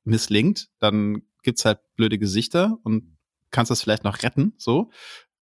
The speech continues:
Wenn dir bei der Anästhesie, die Anästhesie misslingt, <laughs> dann hast du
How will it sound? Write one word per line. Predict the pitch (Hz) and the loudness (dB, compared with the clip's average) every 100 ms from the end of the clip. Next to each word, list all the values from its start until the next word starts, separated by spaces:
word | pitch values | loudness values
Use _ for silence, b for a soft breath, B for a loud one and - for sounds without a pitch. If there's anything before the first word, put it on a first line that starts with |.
| _ | _
Wenn | 107 107 113 113 120 - | 0 2 2 0 -4 -2
dir | 107 107 | 0 0
bei | 110 110 | 0 -2
der | 110 98 | 0 0
Anästhesie, | 120 - 110 104 123 151 180 160 | -2 -2 -2 -2 0 2 2 0
die | - 107 | -2 0
Anästhesie | 123 123 113 202 220 | 0 0 -4 0 2
misslingt, | 131 - 104 180 - - | 0 0 0 0 -4 -8
<laughs> | |
dann | - 98 B B B B 107 | 0 0 B B B B -2
hast | 123 131 | 0 2
du | 139 135 143 | 2 2 0